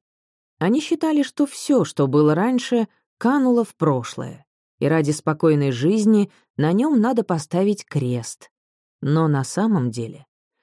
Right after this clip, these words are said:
они все еще жили в этом прошлом, среди вещей, которых больше не существовало — и нас тянули туда же.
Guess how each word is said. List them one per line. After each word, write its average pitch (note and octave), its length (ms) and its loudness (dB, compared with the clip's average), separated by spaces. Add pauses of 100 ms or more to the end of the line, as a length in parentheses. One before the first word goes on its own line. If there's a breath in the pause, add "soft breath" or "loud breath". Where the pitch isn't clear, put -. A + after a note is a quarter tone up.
(320)
они A#3+ 240 2
все - 220 2
еще C#4 240 2
жили G#3+ 340 4
в D#3+ 80 2
этом C3 280 -2
прошлом, A#2+ 580 -8 (240)
среди D3 400 -2
вещей, E3+ 640 -2 (280)
которых D3 400 0
больше F#3 380 0
не F#3 320 2
существовало — C#3 1120 -4 (560)
и A3 140 2
нас C3+ 480 -2 (220)
тянули C3 420 0
туда B2 360 -6
же. B2+ 160 -14